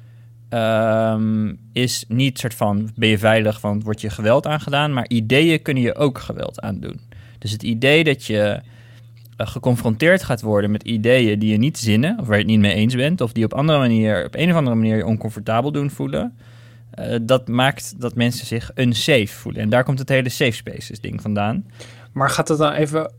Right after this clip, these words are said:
Speaker 2: ik dacht dat een safe space ging over, st-, ik ben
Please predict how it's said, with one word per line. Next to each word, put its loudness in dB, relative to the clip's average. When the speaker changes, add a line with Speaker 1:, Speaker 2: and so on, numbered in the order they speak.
Speaker 2:
ik 0
dacht 6
dat 0
een 0
safe 6
space 4
ging -2
over, 0
st-, -6
ik -2
ben 0